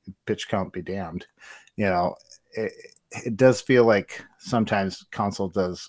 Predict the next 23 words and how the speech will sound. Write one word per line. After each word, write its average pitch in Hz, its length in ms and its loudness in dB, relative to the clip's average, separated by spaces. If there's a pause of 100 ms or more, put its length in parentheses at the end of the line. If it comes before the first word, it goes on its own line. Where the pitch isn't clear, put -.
(120)
overmanage 90 720 -4
the 92 100 -6
team 90 300 -8
sometimes, 87 680 -10 (280)
which 123 360 0 (1300)
that's, 131 340 8 (260)
that 131 280 6
is 131 220 6
his 120 160 0
strength, 131 400 0
is 95 200 -4 (160)
kind 113 240 0
of 107 80 0
knowing 98 580 0 (180)
how 101 280 -4
to 92 120 -2
balance 95 520 -4
the - 60 -10
analytics 92 800 -8 (140)
and 90 420 -8 (300)
know, 90 600 -4 (600)
know 104 220 4
how 98 460 0